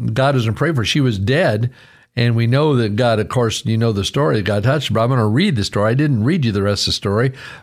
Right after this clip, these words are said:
I just, uh, I guess I was assuming that you knew the story. But while he was still speaking, they came from the house of the synagogue official, saying,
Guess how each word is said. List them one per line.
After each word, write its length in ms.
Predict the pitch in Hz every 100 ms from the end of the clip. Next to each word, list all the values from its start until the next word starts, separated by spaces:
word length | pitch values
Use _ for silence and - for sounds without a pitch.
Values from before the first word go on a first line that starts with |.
| -
I 140 | 117
just, 260 | 120 110 -
uh, 120 | 104
I 120 | 101
guess 280 | 107 120 131
I 80 | 117
was 180 | 107 98
assuming 500 | 98 - 151 120 107
that 80 | 104
you 200 | 101 123
knew 200 | 131 151
the 160 | 107
story. 480 | 90 - 92 101 143 - - - _ -
But 100 | 127
while 220 | 139 151
he 120 | 214
was 180 | 214 147
still 220 | - 151
speaking, 440 | - 160 151 127
they 120 | 117 120
came 240 | 185 202
from 100 | 160
the 100 | 135
house 300 | 120 123 -
of 60 | 107
the 80 |
synagogue 640 | 104 139 123 104 104 104 92
official, 440 | 95 110 92 98
saying, 400 | - 120 120 110